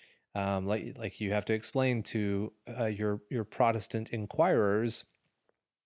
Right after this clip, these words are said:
"Why do you do this? Why do you do that? Isn't it over the top? Isn't that too much?" Well, no, because we, we want, uh, the fullest expression that, that we can have. Well, I've heard and read that the Byzantine Rite is much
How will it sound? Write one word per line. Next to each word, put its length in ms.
"Why 180
do 60
you 80
do 140
this? 360
Why 140
do 80
you 100
do 60
that? 140
Isn't 240
it 80
over 180
the 100
top? 280
Isn't 160
that 160
too 140
much?" 440
Well, 120
no, 400
because 360
we, 260
we 180
want, 320
uh, 200
the 120
fullest 480
expression 580
that, 220
that 140
we 100
can 140
have. 380
Well, 280
I've 160
heard 400
and 240
read 480
that 540
the 540
Byzantine 540
Rite 460
is 200
much 400